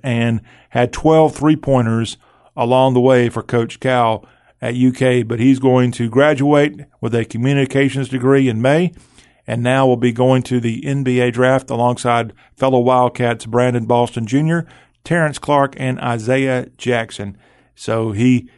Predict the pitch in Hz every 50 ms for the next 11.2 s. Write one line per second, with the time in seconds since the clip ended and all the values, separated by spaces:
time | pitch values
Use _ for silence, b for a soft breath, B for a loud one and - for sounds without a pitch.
0 | B B B B - 131 151 165 175 165 143 151 160 151 - - 151 147 135 123
1 | 123 120 117 120 127 127 123 - - - 127 117 107 107 101 - 127 123 120 117
2 | 110 110 - - - 123 117 113 113 110 - - 107 - - 123 120 110 110 117
3 | - - - 113 107 101 - b b b 120 113 127 131 131 120 - 127 123 120
4 | 120 113 107 110 104 104 117 117 117 117 117 117 120 120 120 117 110 - - -
5 | 127 127 127 120 107 107 104 101 95 104 107 117 117 117 110 - - b b b
6 | b b b b b - 139 139 - 156 147 139 - 131 - - 156 156 147 147
7 | 147 131 120 110 117 139 156 170 165 170 170 175 165 - _ - _ _ - 123
8 | - 170 175 165 156 135 - 120 110 104 98 b b b b b b b b b
9 | - 123 127 127 123 120 120 120 - 143 135 131 131 - - 143 139 131 127 120
10 | 120 - - 139 131 117 117 117 120 120 131 131 - 131 127 117 110 107 104 107
11 | 110 - -